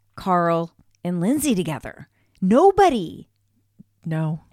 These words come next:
Speaker 1: <laughs>
Speaker 2: Including
Speaker 1: So
Speaker 2: Danielle, I don't think.
Speaker 1: Right. So what the hell?
Speaker 2: They, they know more than we
Speaker 1: Of course.
Speaker 2: know, so there's gotta be something to it.
Speaker 1: There's gotta be. Vanderpump, another fucking mess of relationships. It's so
Speaker 2: It's
Speaker 1: fucking
Speaker 2: so
Speaker 1: good.
Speaker 2: good, though.
Speaker 1: Oh,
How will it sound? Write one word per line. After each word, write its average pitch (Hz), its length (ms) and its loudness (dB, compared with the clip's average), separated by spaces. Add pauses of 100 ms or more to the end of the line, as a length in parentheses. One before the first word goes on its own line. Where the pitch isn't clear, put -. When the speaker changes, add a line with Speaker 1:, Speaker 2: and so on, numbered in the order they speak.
(200)
Speaker 1:
<laughs> - 320 -16
Speaker 2:
Including 190 300 0
Speaker 1:
So - 140 6
Speaker 2:
Danielle, 180 420 -4
I 160 80 -4
don't 156 180 -8
think. 151 300 -10 (100)
Speaker 1:
Right. 359 280 -6
So 330 160 2
what 226 640 -2
the 311 100 -2
hell? 339 580 -2 (560)
Speaker 2:
They, 320 240 0
they 330 360 -2
know 269 260 2
more 202 320 2
than 180 220 -2
we 175 380 -4
Speaker 1:
Of 185 280 4
course. 180 220 -4
Speaker 2:
know, 156 300 2
so 175 260 0
there's 190 240 0
gotta 214 240 0
be 185 120 -2
something 151 320 -6
to 139 220 -6
it. - 200 -10 (600)
Speaker 1:
There's 190 140 -4
gotta 143 240 -2
be. - 220 -12 (720)
Vanderpump, 175 1080 0
another 175 300 -4
fucking 165 500 -8
mess 165 320 -6
of 175 160 -8
relationships. 160 880 -6
It's - 220 -14
so 180 280 -2
Speaker 2:
It's 202 100 -4
Speaker 1:
fucking 202 220 -2
Speaker 2:
so 330 140 4
Speaker 1:
good. 175 100 2
Speaker 2:
good, 240 300 6
though. 156 380 4
Speaker 1:
Oh, 185 540 4